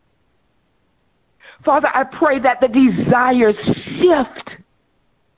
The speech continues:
to walk in purity before you. I pray, dear Father, that our appetites shift, Father. May the world taste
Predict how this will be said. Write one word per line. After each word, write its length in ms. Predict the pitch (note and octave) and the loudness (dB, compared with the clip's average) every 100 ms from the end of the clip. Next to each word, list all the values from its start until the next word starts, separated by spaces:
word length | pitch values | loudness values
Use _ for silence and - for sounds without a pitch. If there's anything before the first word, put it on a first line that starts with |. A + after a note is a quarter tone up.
| _ _ - - - - | _ _ -20 -20 -12 -2
to 100 | C#4 | -2
walk 500 | A3+ G#3 C#4+ C#4 C#4 - | -2 -8 -4 -2 -4 -6
in 180 | C4 A#3 - | -8 -8 -6
purity 520 | D4+ C#4+ C#4 C4 - B3 | -2 0 -2 -4 -10 -8
before 480 | A#3 G#3+ C4 A#3+ | -10 -8 -2 -2
you. 440 | A#3+ G3+ G3 F#3+ F3+ _ _ _ _ _ _ _ _ _ _ _ _ _ _ _ - - | -2 -4 -6 -6 -10 _ _ _ _ _ _ _ _ _ _ _ _ _ _ _ -20 -10
I 120 | - D#4 | -6 -6
pray, 360 | - D#4+ D4 | -2 -2 0
dear 220 | C4+ C#4 - | -2 -6 0
Father, 280 | D4 C4 B3 | 0 0 0
that 160 | C#4 B3+ - - | -2 -4 -8 -8
our 200 | C#4+ C4+ - - | -2 -2 -2 -2
appetites 720 | D#4+ D#4+ C4+ - C#4+ C4 - - - - | -4 -2 -4 -2 -4 -4 -6 -14 -16 0
shift, 320 | F#4+ E4 - - | 2 2 -4 -6
Father. 460 | C4+ A#3 G3+ F3+ - _ _ _ _ _ _ _ _ _ _ - - | -2 0 -2 -4 -8 _ _ _ _ _ _ _ _ _ _ -20 -4
May 180 | C#4 E4+ | -2 0
the 120 | D#4 | 0
world 520 | C4 E4 E4 D#4 - - | 0 2 2 0 -4 -2
taste 560 | - F4+ D4 C4 - | 0 0 -2 -10 -18